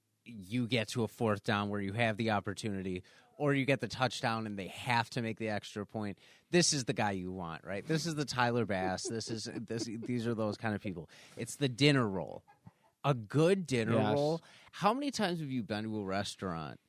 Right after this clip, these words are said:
Speaker 1: and you just eat their
Speaker 2: <sighs>
Speaker 1: bread?
Speaker 2: Brother.
Speaker 1: And it's like, yeah. they're,
Speaker 2: Where was I
Speaker 1: they're
Speaker 2: at this weekend? Oh, uh, Frankie Primo's.
Speaker 1: Yes.
Speaker 2: And they did the bread
Speaker 1: Yes.
Speaker 2: with the oil. It was
Speaker 1: Mm-hmm.
Speaker 2: so good.
Speaker 1: It's so damn good.
Speaker 2: Roadhouse Grill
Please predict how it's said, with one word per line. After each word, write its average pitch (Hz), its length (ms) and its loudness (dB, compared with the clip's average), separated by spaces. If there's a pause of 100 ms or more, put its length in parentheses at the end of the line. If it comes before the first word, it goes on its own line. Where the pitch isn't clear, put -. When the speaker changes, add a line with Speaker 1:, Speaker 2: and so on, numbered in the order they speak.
(400)
Speaker 1:
and 110 260 2
you 107 140 -2
just 113 300 -2
eat 107 240 -8
their 101 160 2
Speaker 2:
<sighs> - 120 -10
Speaker 1:
bread? 92 300 2 (300)
Speaker 2:
Brother. 117 340 8
Speaker 1:
And 127 160 10
it's 101 160 0
like, 110 220 4 (280)
yeah. 117 320 0
they're, 117 200 0
Speaker 2:
Where 214 100 8
was 269 140 6
I 269 60 6
Speaker 1:
they're 247 80 6
Speaker 2:
at 233 60 -2
this 202 260 0
weekend? 165 260 -6 (880)
Oh, 196 280 12 (640)
uh, 160 260 12
Frankie 190 300 8
Primo's. 156 520 8 (120)
Speaker 1:
Yes. 185 280 10
Speaker 2:
And 131 100 8
they 131 80 12
did 131 120 12
the 127 60 12
bread 113 360 12
Speaker 1:
Yes. 143 240 8
Speaker 2:
with 127 120 8
the 131 100 12
oil. 123 320 12 (140)
It - 80 6
was 113 120 8
Speaker 1:
Mm-hmm. 113 60 -2
Speaker 2:
so 143 140 12
good. 120 240 10 (120)
Speaker 1:
It's 127 200 -6
so 147 500 4
damn 101 360 -2
good. 87 300 -8
Speaker 2:
Roadhouse 139 440 12
Grill 127 360 12